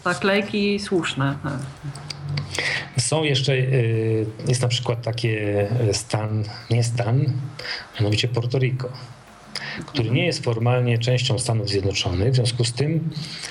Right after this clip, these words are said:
Speaker 2: e, nie ma reprezentantów, e, w Kongresie.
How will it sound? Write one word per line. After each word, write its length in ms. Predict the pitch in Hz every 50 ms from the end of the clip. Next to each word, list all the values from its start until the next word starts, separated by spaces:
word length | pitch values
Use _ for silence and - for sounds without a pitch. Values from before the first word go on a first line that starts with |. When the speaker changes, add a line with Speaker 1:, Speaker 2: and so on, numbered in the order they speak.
| - - - - - -
Speaker 2:
e, 420 | 113 101 101 104 104 104 101 104
nie 160 | 113 135 196 196
ma 120 | 165 123
reprezentantów, 1040 | 101 101 101 104 98 98 95 95 - 104 95 92 90 - 95 - - - - - - - - - - - - 156 127 110 101 98
e, 40 | 98
w 60 | -
Kongresie. 600 | - - 120 113 120 117 117 - - - 165 208